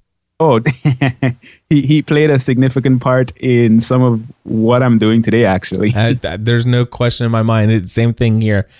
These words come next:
Speaker 2: And I will be honest with you, I, I listen to Leo Laporte, and I will listen to him talk about things that I,
Speaker 1: Definitely.
Speaker 2: I have not only zero interest in, but even things that I dislike.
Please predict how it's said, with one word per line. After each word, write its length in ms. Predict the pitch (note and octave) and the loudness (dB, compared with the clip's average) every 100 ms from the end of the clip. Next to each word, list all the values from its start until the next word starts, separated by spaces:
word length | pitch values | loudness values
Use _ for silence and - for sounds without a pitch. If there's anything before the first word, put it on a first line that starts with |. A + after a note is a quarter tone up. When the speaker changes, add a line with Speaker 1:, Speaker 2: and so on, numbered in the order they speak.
| _ - - | _ -12 -2
Speaker 2:
And 420 | C3+ C3+ C3 B2+ - | 0 2 0 -2 -2
I 140 | C#3 | 0
will 100 | F#3+ | 0
be 180 | F3+ F#3 | 2 2
honest 300 | D3+ E3 F#3+ | 2 0 -2
with 100 | G3 | -2
you, 80 | E3 | -2
I, 220 | F#2+ D3+ E3 - | 0 -2 -2 -4
I 260 | C#3 E3+ | 0 0
listen 480 | F3 E3 C#3+ D#3+ C#3+ | 0 -2 -2 -2 -4
to 180 | - C3+ | -2 -2
Leo 220 | C#3 C3 | 0 0
Laporte, 440 | B2 - A#2+ A2 - | -2 0 -2 -2 -2
and 220 | A#2 A2+ - | -2 -2 -4
I 360 | A#2 A#2+ C3+ | -2 2 2
will 300 | C#3 B2+ B2 | 2 2 2
listen 380 | A#2 A#2 - B2 | 0 -2 -2 -4
to 160 | - C3 | -2 0
him 200 | A#2 A2 | 0 0
talk 360 | - A2 A2+ B2+ | -2 -2 0 0
about 280 | C3 - | -2 -2
things 420 | - C#3 D3 - - _ _ _ _ B2+ | -2 0 -2 -6 -12 _ _ _ _ -2
that 100 | G#2 | 0
I, 160 | B2+ | 0
Speaker 1:
Definitely. 200 | B2+ G2+ A2+ | 0 -2 0
Speaker 2:
I 140 | B2+ | 2
have 360 | C3+ B2 A#2 - | 2 2 0 -4
not 260 | B2+ C3 F#3 | -2 0 0
only 220 | B3 E3 | 0 0
zero 480 | A2+ G#2 B2+ D3 B2 | 0 0 0 2 0
interest 400 | A2 B2+ E3 - | -2 -2 -4 -2
in, 200 | G3 G#3 | -2 0
but 200 | C#3 B2 | -2 -4
even 280 | C#3 F3+ G3+ | -2 0 0
things 280 | - D#3+ C#3 | 0 -2 0
that 100 | C#3 | 0
I 140 | B2+ | 0
dislike. 760 | A#2 - A#2 - A2+ F#2+ - | -2 -2 -2 -2 -4 -2 -4